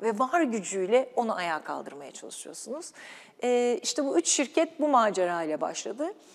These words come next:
Ee, sonra yeteri kadar büyüyemiyorduk. Dedik ki, "Ya nasıl yapalım bu işi? Hala yeteri kadar kâr edemiyoruz. Üç yıl geçmiş, dört yıl geçmiş." Dediler ki, "Ya bu işi dünyada çok iyi yapan bir grup var İngiltere'de.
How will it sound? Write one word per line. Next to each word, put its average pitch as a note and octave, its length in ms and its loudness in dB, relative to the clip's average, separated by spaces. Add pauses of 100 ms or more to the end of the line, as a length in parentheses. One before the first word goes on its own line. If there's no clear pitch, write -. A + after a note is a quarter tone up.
(400)
Ee, B3+ 440 4
sonra F#4+ 340 0
yeteri E4+ 360 4
kadar C#4+ 400 8
büyüyemiyorduk. C#4+ 760 4
Dedik B3+ 320 -2
ki, A#3 180 -2 (140)
"Ya - 80 -6 (120)
nasıl C4+ 280 -4
yapalım G3+ 420 2
bu F3 40 -6
işi? G#3 140 -10
Hala B3 240 6
yeteri G#3+ 220 2
kadar F3+ 340 0
kâr F3 220 0
edemiyoruz. E3+ 460 -4
Üç G3 200 -14
yıl F#3 120 -6
geçmiş, F3 380 -8
dört F3+ 220 -6
yıl E3+ 140 -8
geçmiş." G#3 380 -12
Dediler C#4 420 0
ki, A#3 160 -6 (360)
"Ya D4+ 160 0
bu G4+ 140 2
işi B3 240 0
dünyada C#4 400 0
çok D4+ 300 -4
iyi C4 120 0
yapan G#3+ 380 2
bir G3 80 -8
grup A3 300 -8
var G3+ 160 2
İngiltere'de. F3+ 720 -4